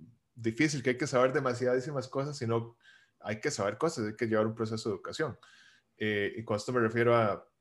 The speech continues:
aprender a invertir, ¿verdad? Porque invertir no es solo invertir en cripto. Hay bienes raíces, hay acciones,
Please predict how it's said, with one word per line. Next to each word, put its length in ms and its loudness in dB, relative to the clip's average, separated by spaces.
aprender 400 0
a 20 4
invertir, 440 -2
¿verdad? 240 0
Porque 180 -6
invertir 460 2
no 100 4
es 40 2
solo 160 6
invertir 420 4
en 320 -4
cripto. 520 -4
Hay 140 -2
bienes 220 4
raíces, 500 -2
hay 440 -4
acciones, 840 -4